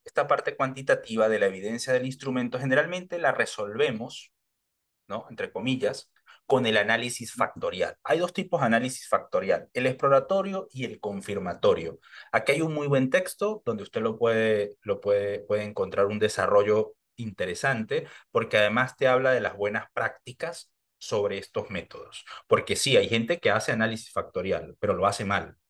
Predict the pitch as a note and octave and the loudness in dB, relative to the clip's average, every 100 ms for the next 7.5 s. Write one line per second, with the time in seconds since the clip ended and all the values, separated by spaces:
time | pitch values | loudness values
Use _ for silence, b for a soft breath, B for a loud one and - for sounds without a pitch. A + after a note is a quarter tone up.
0 | _ _ _ _ _ _ - A2+ C#3 C#3+ | _ _ _ _ _ _ -2 2 2 2
1 | C#3+ C#3+ D3+ D3+ D3 G#2+ G2+ - A2 C3+ | -2 -4 0 0 2 2 2 2 2 2
2 | A#2+ A2 B2 B2 A#2+ G#2 A2+ A2+ A#2 F#2+ | 2 2 4 6 4 2 -2 -4 -6 -8
3 | - F#2 A2 F#2+ E2+ G#2 F#2 - G#2+ G#2+ | -6 -2 0 0 0 0 0 2 0 2
4 | G#2+ G#2 F2+ - _ _ _ _ _ _ | 2 2 2 -6 _ _ _ _ _ _
5 | C3 D3+ D#3+ C#3 C#3 C3+ B2+ A2+ G#2 A2+ | -6 2 4 6 6 4 0 -2 -4 -8
6 | B2+ _ _ _ _ - F#2+ F#2 F#2 A#2 | -12 _ _ _ _ -2 2 2 0 -2
7 | B2+ - G2 G2 | -4 0 0 0